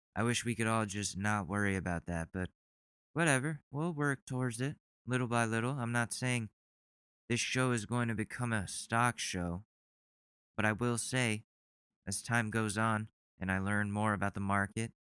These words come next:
that I'll probably be sharing my opinions on these things a little more.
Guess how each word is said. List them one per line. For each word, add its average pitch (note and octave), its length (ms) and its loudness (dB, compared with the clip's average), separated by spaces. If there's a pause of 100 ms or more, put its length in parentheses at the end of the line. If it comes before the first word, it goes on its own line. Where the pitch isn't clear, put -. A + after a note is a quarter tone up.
(380)
that A2 100 2
I'll A2 200 2 (280)
probably A#2+ 500 0
be A2+ 180 -2
sharing A2+ 460 0
my G#2+ 160 2
opinions G#2+ 540 -2
on G#2 160 0
these G2 220 -4
things G2+ 360 -4
a A2+ 60 0
little G2 200 -2
more. F#2+ 380 -2